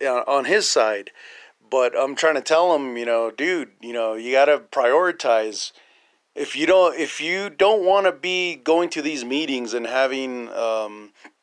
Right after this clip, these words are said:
having anything official done, then step down. Let me take over. I'll, you know, as vice commander, I'll be, you know, I'll,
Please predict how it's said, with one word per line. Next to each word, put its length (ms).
having 320
anything 400
official 460
done, 340
then 140
step 360
down. 440
Let 180
me 140
take 260
over. 400
I'll, 340
you 120
know, 80
as 200
vice 280
commander, 500
I'll 160
be, 460
you 100
know, 140
I'll, 260